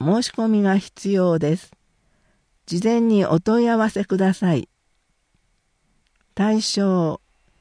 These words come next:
次のすべてに該当する方。身体障害者手帳、一級、二級、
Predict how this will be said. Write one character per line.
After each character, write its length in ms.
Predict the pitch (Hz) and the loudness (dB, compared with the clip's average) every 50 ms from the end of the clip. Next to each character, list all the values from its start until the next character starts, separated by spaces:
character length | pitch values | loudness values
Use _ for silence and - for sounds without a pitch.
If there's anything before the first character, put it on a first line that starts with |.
| _ _ _ _ _ _ _ _ _ _ _ _ - | _ _ _ _ _ _ _ _ _ _ _ _ -8
次 260 | - 208 220 233 269 | -6 -4 -2 0 0
の 160 | 285 254 233 | 0 2 0
す 140 | 233 - 240 | 0 0 0
べ 140 | 226 233 220 | 0 0 0
て 160 | - 170 151 | 2 0 0
に 140 | 139 139 139 | 0 0 0
該 280 | 139 139 165 190 208 | 0 0 2 2 0
当 240 | - - 208 196 196 | 0 0 0 0 0
す 180 | 196 - 175 170 | 0 0 0 0
る 120 | 165 165 | 0 0
方。 500 | - - 160 160 - - 147 131 - - _ _ _ _ _ _ _ _ _ _ _ _ _ _ _ _ _ _ _ _ _ _ _ _ _ _ | 0 -2 -2 -2 -2 -2 -4 -4 -4 -6 _ _ _ _ _ _ _ _ _ _ _ _ _ _ _ _ _ _ _ _ _ _ _ _ _ _
身 320 | - - - 214 233 254 247 | -14 -10 -6 -4 -4 -4 -2
体 300 | - 247 240 233 226 233 | -2 0 0 0 0 0
障 340 | - - 208 220 233 233 | 0 0 2 2 2 2
害 220 | 226 220 226 226 226 | 2 0 0 0 0
者 220 | - - 208 202 | 0 -2 -2 -2
手 160 | - 196 190 | 0 -2 -2
帳、 520 | 185 - - 147 131 117 113 107 107 - - _ _ _ _ _ _ _ _ _ _ _ _ _ | -2 -2 -2 0 0 0 -2 -2 -6 -10 -14 _ _ _ _ _ _ _ _ _ _ _ _ _
一 200 | - 165 175 - _ _ _ _ | -4 -4 -4 -6 _ _ _ _
級、 540 | - 220 214 214 214 202 190 185 170 - - _ _ _ _ _ - | -6 0 4 6 6 6 6 4 2 0 -4 _ _ _ _ _ -2
二 160 | 147 165 170 | -2 0 -2
級、 600 | 175 - - 196 185 180 175 170 160 151 135 - | -2 -6 -4 0 2 4 4 4 4 2 0 -2